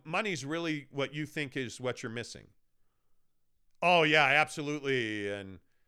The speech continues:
I'm like, "Well, what would you do?" I asked this, I asked this girl, I was like, "Okay, what would you do if you, if you just made a hundred thousand dollars?" She's making, she lives in San Diego, and she's making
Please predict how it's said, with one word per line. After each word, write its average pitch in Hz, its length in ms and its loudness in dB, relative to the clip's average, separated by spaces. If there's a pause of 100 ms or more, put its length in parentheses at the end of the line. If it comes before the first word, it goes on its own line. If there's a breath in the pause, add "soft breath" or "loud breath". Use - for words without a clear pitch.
(300)
I'm 151 100 -6
like, 165 140 -4
"Well, 175 100 -2
what 202 160 2
would 196 140 -8
you 196 80 -4
do?" 160 340 0
I 135 120 6
asked 165 260 2
this, 175 200 -10 (120)
I 139 120 2
asked 156 240 0
this 160 160 -8
girl, 104 420 -6 (560)
I 156 100 0
was 156 180 -2
like, 151 240 0
"Okay, 208 280 -2
what 175 260 -2
would 214 140 -8
you 208 80 -6
do 135 440 -6 (300)
if 147 240 -2
you, 160 520 -4
if 156 180 -6
you 196 80 -6
just 185 180 -6
made 185 160 -2
a 151 60 0
hundred 156 320 -6
thousand 120 300 -2
dollars?" - 420 -12 (840)
She's 208 380 -4
making, 202 380 -2
she - 180 -6
lives 170 260 -4
in 185 120 -6
San 170 260 -4
Diego, 139 480 -4 (880)
and 151 260 0
she's 190 380 -6
making 151 680 -4